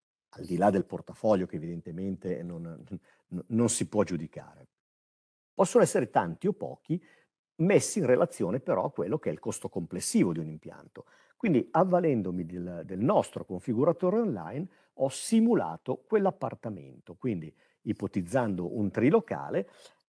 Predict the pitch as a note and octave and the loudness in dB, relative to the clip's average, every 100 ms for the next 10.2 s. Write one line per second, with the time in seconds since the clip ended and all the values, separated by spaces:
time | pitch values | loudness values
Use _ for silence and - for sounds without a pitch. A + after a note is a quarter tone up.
0 | _ F3+ F#3+ A3+ G#3+ F#3 - E3 F#2 F2 | _ 0 2 0 0 -2 0 2 2 -2
1 | F2 - G2 A#2+ G#2 G2 F2+ F2 F#2+ F2+ | -8 -6 -2 0 0 -2 -4 -6 -8 -10
2 | F2+ - A#2 G2 E2+ D#2 D2 - D#2+ D#2 | -10 -4 -2 0 -2 -8 -14 -18 -18 -20
3 | - E2+ F2 A2 A2 - C3+ A#3 F3+ D2+ | -20 -16 -6 -6 -6 -6 -4 0 0 -2
4 | D#2 E3 - - _ _ - D3 G#2+ C#3 | -4 -6 -6 -18 _ _ 0 2 2 0
5 | - A2+ - G#2+ F#2+ - F#3 G#3 C#3 - | 2 2 2 -2 -2 -4 -2 0 0 0
6 | E3 F#3+ D#3 B2+ A2 F#2 G2+ - G2+ G#2 | 0 0 -2 -6 -6 -6 -8 -8 -8 -6
7 | A2 D#2+ D#2 G#2+ D#3+ D#3+ _ _ - F2 | -6 -8 -2 4 4 2 _ _ -20 -20
8 | D#2+ - D#2 D#2 C#2 B1+ _ _ _ - | -20 -18 -18 -16 -20 -20 _ _ _ -20
9 | - - - - D2 D#3 F3+ - - D2+ | -20 -10 -2 -2 -2 -6 -6 -6 -8 -6
10 | B2 - | -6 -6